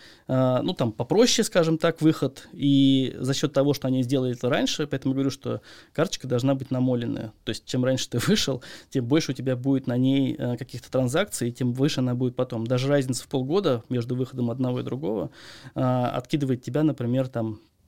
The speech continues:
наполовину продаж от лидера всего лишь навсего. Но надо понимать, что из вот всей массы людей, кто торгует презервативами, там больше пяти тысяч, э, эс кей ю, там, ну, то есть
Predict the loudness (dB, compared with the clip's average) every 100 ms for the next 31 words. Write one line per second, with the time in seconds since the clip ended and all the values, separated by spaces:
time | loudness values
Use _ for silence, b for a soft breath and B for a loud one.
0 | _ -4 -4 -2 0 -2 -2 -2 -2 -2
1 | -8 -10 -10 -10 -10 -10 -10 -12 -12 -12
2 | -14 -18 -20 b 6 8 6 2 0 2
3 | 0 -2 -2 0 0 -6 -14 -4 0 0
4 | -4 -6 -4 2 4 4 2 -2 -6 -6
5 | -6 -2 -2 -2 -6 -6 -4 -4 -4 -2
6 | -2 0 2 2 2 0 0 -2 -6 -10
7 | -6 -6 -6 -10 -8 -8 -8 -8 -10 -4
8 | -2 -2 -2 -4 -6 -8 -8 -8 -10